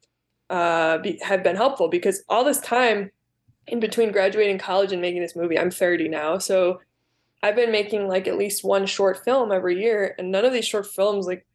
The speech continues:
went to Sundance or had some grand thing. But I mean, I, I've played film festivals, but, but that's not the point. The point is that it just held me accountable to creative projects and collaborators and teammates.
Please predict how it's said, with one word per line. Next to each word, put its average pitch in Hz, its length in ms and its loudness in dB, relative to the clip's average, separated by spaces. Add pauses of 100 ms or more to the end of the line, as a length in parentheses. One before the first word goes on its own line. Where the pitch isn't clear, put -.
(600)
went 190 200 -4
to 202 60 -2
Sundance 190 540 2
or 170 160 0
had 190 240 0
some 175 300 -2
grand 175 560 0 (200)
thing. 202 520 0 (280)
But 185 360 2 (1400)
I 415 80 4
mean, 269 120 4
I, 214 200 0
I've 226 200 0
played 214 260 2
film 277 200 0
festivals, 190 400 0
but, 170 220 -6 (100)
but 220 320 -2 (160)
that's 233 260 2
not 269 200 2
the 185 60 2
point. 226 300 0
The 175 60 -8
point 240 220 2
is 220 120 2
that 190 120 2
it 190 60 -4
just 190 260 -6
held 208 240 0
me 196 100 2
accountable 185 520 2
to 175 100 -8
creative 180 400 0
projects 175 400 2
and 170 200 -6
collaborators 160 760 2
and 156 120 -8
teammates. 180 560 0